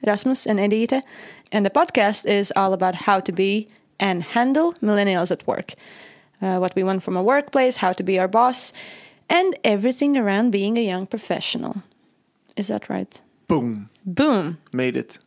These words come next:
Speaker 1: And what we'll talk about today is something that some millennials could be familiar with, some maybe might not. But I think most, actually, through our lifetimes, we will definitely need to think about these things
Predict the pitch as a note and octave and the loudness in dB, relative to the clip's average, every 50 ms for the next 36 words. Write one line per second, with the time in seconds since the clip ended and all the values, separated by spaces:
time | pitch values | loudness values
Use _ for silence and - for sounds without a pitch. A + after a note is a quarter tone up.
0 | _ _ _ _ - A3+ G#3+ A3 A3 G#3 G3 G#3 G3 - G#3+ G#3+ G#3 - F#3+ G3 | _ _ _ _ -2 0 2 2 2 2 2 0 2 2 2 2 2 2 2 2
1 | F#3 F#3 F3+ F3 A3+ A#3 A#3 A3 G3+ - - G3+ G3 G3 F#3+ F#3 - - - - | 0 0 0 0 2 4 4 4 2 2 2 2 2 2 2 0 0 0 0 2
2 | G3 G3 G3 F#3+ - G3 F#3+ G3 F#3+ F#3+ G3 F#3+ F#3+ F#3 - F#3+ G3 F#3 F#3 F3+ | 2 2 0 0 0 0 0 2 2 2 2 0 0 -2 -2 0 0 2 2 2
3 | F3+ F3+ - _ _ - - - - _ _ _ _ _ _ _ _ - - - | 2 0 -2 _ _ -14 -14 -14 -14 _ _ _ _ _ _ _ _ -6 -2 0
4 | - C4 C#4 D4 E4 E4+ E4 E4 E4 E4 E4+ E4+ E4 E4 - - E4 C#4 B3+ D4+ | 2 2 4 4 4 4 4 4 4 4 4 4 2 2 0 0 0 2 2 0
5 | C#4+ - D#4 D4+ D4+ D4+ D4+ D4+ D4+ D4+ D4 D4+ D4 C#4 D4 D4 A#3+ - - _ | 2 2 2 2 4 4 4 4 4 4 4 4 4 4 2 0 0 -4 -12 _
6 | - - - - A#3 A#3 A#3 A#3+ A#3+ A#3 A3+ G#3+ G#3 G3+ G3 G3 G3 G3 G3 F#3+ | -6 -4 0 2 2 4 4 4 4 4 4 4 4 2 2 2 2 2 2 2
7 | F#3+ F#3+ F#3 F3+ F3+ F3 E3 E3 - - - - - G3+ F#3+ F3+ G#3 C#4+ - - | 2 2 2 0 0 0 0 -2 -4 -6 -8 -8 -4 -2 0 0 0 0 -2 -4
8 | - - - - - - - - _ _ - C4 B3+ B3 B3 D4 E4+ F#4 F4 C#4 | -8 -12 -12 -12 -16 -20 -20 -20 _ _ 2 2 2 4 4 4 4 4 4 4
9 | A#3 A3 B3+ C#4+ C#4 B3+ - - - - G3+ G3+ - - A#3 G#3 G3 G3 G3 G3+ | 4 4 4 4 2 2 0 0 2 0 0 0 0 0 2 2 2 2 2 0
10 | F#3+ - _ _ _ - - - - - - _ _ - - G3 A3+ B3+ C4 C4 | -4 -8 _ _ _ -20 -20 -20 -20 -20 -20 _ _ -6 0 2 4 4 6 6
11 | - A3 G#3 G3 G3+ G#3 A#3 C4+ - - A3+ G3+ G3 G3+ - A3 G#3 F#3 F#3+ F#3+ | 6 4 6 6 4 4 4 4 2 2 2 2 2 2 2 2 2 2 2 2
12 | G3 G#3 - A#3+ G3+ F#3+ G3 F#3+ - G3+ - - - G#3+ G3+ F#3+ G3 E3 E3 F3 | 0 0 2 2 2 2 2 2 0 -2 -2 0 0 0 2 0 0 0 0 -2
13 | E3+ - E3 E3+ F#3 - - F#3+ F#3+ G3 G#3 - - | -2 -2 -2 -4 -4 -4 -4 -2 -2 -2 -2 -4 -6